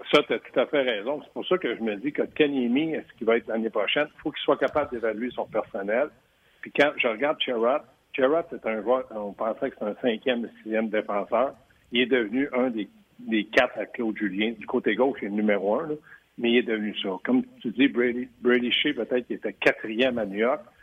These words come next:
À Montréal, il aurait certainement pu jouer dans les quatre aussi. On n'a pas de défenseur gaucher. Fait que quand ça me fait rire, quand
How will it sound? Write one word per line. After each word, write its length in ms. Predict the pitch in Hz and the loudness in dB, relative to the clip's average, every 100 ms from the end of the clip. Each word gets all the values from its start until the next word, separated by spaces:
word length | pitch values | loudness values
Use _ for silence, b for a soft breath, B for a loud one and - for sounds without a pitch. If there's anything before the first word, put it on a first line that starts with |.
| b - | b 0
À 100 | 120 | 2
Montréal, 400 | 113 104 117 113 | 2 2 -2 -4
il 40 | 101 | -6
aurait 120 | 98 - | -8 -4
certainement 440 | 113 - 104 104 | -6 -4 -4 -4
pu 140 | 98 92 | -6 -6
jouer 160 | 101 | -6
dans 80 | 98 | -4
les 100 | 92 | -4
quatre 260 | - 101 - 87 | -2 -2 -4 -16
aussi. 240 | - 143 | -4 -2
On 80 | 98 | 2
n'a 140 | 107 117 | 2 4
pas 160 | 151 | 2
de 140 | 123 95 | -2 -4
défenseur 380 | 92 95 113 95 | -4 -2 -2 -2
gaucher. 420 | 90 87 131 127 b b b | -6 -4 -2 -2 b b b
Fait 80 | - | -10
que 60 | - | 0
quand 140 | 139 123 | 2 2
ça 80 | 120 | -2
me 80 | 107 | 0
fait 180 | 120 | 2
rire, 220 | 117 170 | 2 0
quand 100 | - | -2